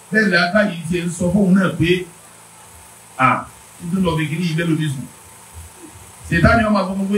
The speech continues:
ìwọ náà gbé tiẹ̀ lọ, bí nǹkan ṣe mú ọ náà, ìbọn náà ti tẹ̀ lọ. Torí pé wọ́n fẹ́ yàwó, òun náà fẹ́ ṣe zina. Yà, àwọn ẹ̀gbọ́n ẹ̀ làwọn jọ fẹ́ra rẹ̀. N tó mú tiẹ̀ gbé tiẹ̀ lọ bò mí. Ẹlòmíì ó ṣe tòun náà, òun náà ò rí bí mi náà, òun náà tọ́ mi wò, bí ó tọ́ mi wò.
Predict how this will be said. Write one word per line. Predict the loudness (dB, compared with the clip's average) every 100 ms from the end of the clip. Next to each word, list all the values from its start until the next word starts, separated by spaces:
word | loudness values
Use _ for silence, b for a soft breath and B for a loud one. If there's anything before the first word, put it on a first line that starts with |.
| 0
ìwọ | 2 2
náà | 0
gbé | 0 0
tiẹ̀ | 2 0
lọ, | 0
bí | -2 -2
nǹkan | -4 -4
ṣe | -2
mú | -2 -2
ọ | -8
náà, | -4
ìbọn | -2 0
náà | 0
ti | 2
tẹ̀ | 0
lọ. | -2 -10 -16 -14 -12 -12 -18 -20 -20 -20 -20 -20 -20 -20 -20 -20 -20 -20 -20 -20 -20 0
Torí | 6 8
pé | 8
wọ́n | 6 6
fẹ́ | 4
yàwó, | 4 2
òun | 2 2
náà | 0
fẹ́ | -2 -4
ṣe |
zina. | -2 -4 -6 -18 _ -20 -20 -20 -20 -20 -20 -20 -6
Yà, | -2 -2 -2
àwọn | -4 -4
ẹ̀gbọ́n | -8 -6 -4
ẹ̀ |
làwọn | -2 -4 -6
jọ | -8
fẹ́ra | -6 -6
rẹ̀. | -6
N | -6
tó | 0 0
mú | 2 2
tiẹ̀ | 2 2
gbé | 2
tiẹ̀ | 2 0
lọ | 0 -4
bò |
mí. | -4 -6 -8 -12 -20 -12
Ẹlòmíì | -2 2 4 4
ó | 4
ṣe | 2
tòun | 2 2
náà, | 2
òun | 2 2
náà | 4
ò |
rí | 4
bí | 4
mi | 4 2
náà, | 2 2
òun | 0 0
náà | 0
tọ́ | 0 -2
mi | 0
wò, | -2
bí | 2
ó | 2 2
tọ́ | -4
mi | -10
wò. | -14